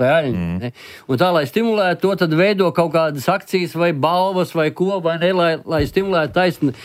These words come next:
Speaker 1: lai cīnītos ar tām lapsām, jo, kā es arī pirmīt pieminēju, arī tās tiem stirnu mazuļiem un briežu mazuļiem tas liela problēma.
Speaker 2: Mm. Bet tas nozīmē tā, ka Latvijā lapsām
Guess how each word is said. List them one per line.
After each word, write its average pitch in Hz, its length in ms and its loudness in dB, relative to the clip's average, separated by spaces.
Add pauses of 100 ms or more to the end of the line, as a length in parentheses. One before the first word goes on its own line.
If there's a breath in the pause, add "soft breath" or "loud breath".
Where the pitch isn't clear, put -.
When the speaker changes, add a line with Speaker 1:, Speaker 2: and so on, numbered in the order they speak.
(220 loud breath)
Speaker 1:
lai 147 160 4
cīnītos 165 520 2
ar 147 80 2
tām 139 200 2
lapsām, 147 420 2
jo, 127 220 2
kā 147 220 0
es 123 80 -2
arī 143 180 2
pirmīt 165 340 0
pieminēju, 180 540 2
arī 156 320 2
tās 139 240 2
tiem 139 160 2
stirnu 190 400 0
mazuļiem 156 560 2
un 131 180 2
briežu 156 300 2
mazuļiem 151 400 2
tas 127 200 -6
liela 143 280 2
problēma. 107 560 0
Speaker 2:
Mm. - 200 -6
Bet 123 120 0
tas 113 80 0
nozīmē 139 320 2
tā, 151 160 2
ka 92 240 4
Latvijā 98 480 2 (160)
lapsām 78 640 -2